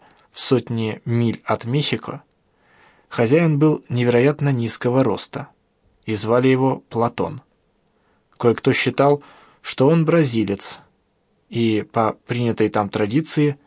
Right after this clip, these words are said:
взял себе короткий запоминающийся псевдоним вместо длинного ряда родовых имён, стоящих в свидетельстве о рождении. Как, например, звезда футбола Эдсон Арантес ду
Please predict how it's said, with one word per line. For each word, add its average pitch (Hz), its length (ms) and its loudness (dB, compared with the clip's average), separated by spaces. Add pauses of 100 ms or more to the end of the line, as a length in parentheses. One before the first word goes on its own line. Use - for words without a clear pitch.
(160)
взял 117 280 2
себе 143 380 0
короткий 123 580 -2
запоминающийся 110 920 -2
псевдоним 107 640 -2 (460)
вместо 151 380 2
длинного 131 600 2
ряда 107 440 2 (480)
родовых 110 560 0
имён, 117 400 0 (340)
стоящих 120 720 0
в - 60 -10
свидетельстве 110 720 -2
о 113 180 0
рождении. 113 640 -2 (1040)
Как, - 220 -2
например, 110 540 0
звезда 113 460 -2
футбола 113 680 0 (160)
Эдсон 143 560 0
Арантес 110 800 -2
ду 110 380 -2